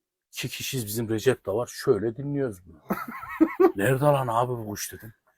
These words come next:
"Mühye tarafında." <laughs> "İzleyemez miyiz abi?"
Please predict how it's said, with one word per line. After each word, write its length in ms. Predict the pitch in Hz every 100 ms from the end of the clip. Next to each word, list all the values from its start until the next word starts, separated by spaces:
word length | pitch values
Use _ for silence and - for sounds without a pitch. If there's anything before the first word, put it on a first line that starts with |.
| _ _ _ _ _ _ _ _ _ _ _ _ _ _ - - - -
"Mühye 300 | 147 165 156
tarafında." 560 | - 85 - - - - - - 214
<laughs> 80 | 359 - 480 311 427 392 480 - 466 494 427 494 - 508 - 494 - 698 - _ - - - -
"İzleyemez 680 | 135 127 139 196 208 220 160
miyiz 240 | 160 131
abi?" 360 | 139 139 170